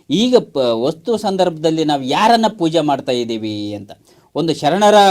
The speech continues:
ಒಂದು ತತ್ವದಡಿಯಲ್ಲಿ ನಿರಾಕಾರ ಅಥವಾ ಏನು ನಾವು ಹುಟ್ಟು ಸಾವಿಲ್ಲದಂಥ ಒ-, ಒ-, ಒಬ್ಬರನ್ನ ದೇವರು ಆ ಒಂದು, ಆ, ದಿವ್ಯ ಶಕ್ತಿಯನ್ನ ದೇವರು ಅಂತ ನಾವು ಪರಿಗಣಿಸ್ತಾ ಇದ್ದೀವಿ. ಆ ಹಿನ್ನೆಲೆಯಲ್ಲಿ ಶರಣರ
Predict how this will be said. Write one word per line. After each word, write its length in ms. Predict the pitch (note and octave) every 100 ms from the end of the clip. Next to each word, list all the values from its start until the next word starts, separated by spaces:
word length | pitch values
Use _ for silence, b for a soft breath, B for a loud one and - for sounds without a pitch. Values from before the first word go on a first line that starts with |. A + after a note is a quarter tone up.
| F3+ D#3+ D3+
ಒಂದು 240 | D3+ D3+
ತತ್ವದಡಿಯಲ್ಲಿ 840 | C#3+ D3 D#3 D#3 C#3+ C3+ C3+ C3+
ನಿರಾಕಾರ 580 | C#3 B2 D#3 F3+ F3+ D#3+
ಅಥವಾ 500 | D#3 C#3+ C#3 C#3+ C#3+ b b b
ಏನು 300 | A#2+ E3 F#3
ನಾವು 300 | E3 D3 C3
ಹುಟ್ಟು 280 | C#3+ E3 G#3+
ಸಾವಿಲ್ಲದಂಥ 760 | - E3+ E3 E3 D#3 D3 C#3+ C#3 C3+ B2+
ಒ-, 280 | A#2+ A2+ G#2+
ಒ-, 300 | A2+ A2 A2+
ಒಬ್ಬರನ್ನ 340 | B2 C#3 C3
ದೇವರು 320 | A#2+ D#3+ D#3 C#3+
ಆ 160 | A2+
ಒಂದು, 600 | A#2 A2+ A#2+ A2 G#2 b b b b
ಆ, 240 | A2+ A2+ A2+
ದಿವ್ಯ 320 | C3 G3 F#3+
ಶಕ್ತಿಯನ್ನ 600 | - F#3+ - - A3+ G#3 F3+
ದೇವರು 240 | D3+ D#3+ D#3
ಅಂತ 160 | D3
ನಾವು 240 | D3 C#3 B2
ಪರಿಗಣಿಸ್ತಾ 600 | C#3+ C#3 C#3+ C#3 B2+ B2+
ಇದ್ದೀವಿ. 380 | A#2+ A#2 C3 b b b -
ಆ 280 | A2+ C#3
ಹಿನ್ನೆಲೆಯಲ್ಲಿ 720 | F3+ F3+ G3 G3+ F#3+ E3 D3 B2
ಶರಣರ 420 | B2+ C#3 D#3